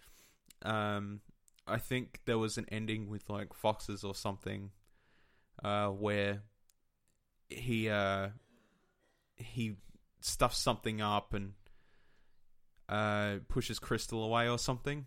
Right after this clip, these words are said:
and then he ends up, like, becoming this, like, beat up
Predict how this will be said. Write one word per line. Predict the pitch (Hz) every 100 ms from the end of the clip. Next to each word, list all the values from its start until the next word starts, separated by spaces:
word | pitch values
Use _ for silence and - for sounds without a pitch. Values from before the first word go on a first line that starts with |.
| -
and | 113
then | 107
he | 104
ends | 107 113
up, | - 110
like, | 107 98
becoming | 110 117 107 104
this, | 104 -
like, | 104 98 - _ - _ _ _ _ 123 -
beat | - 107
up | 104 104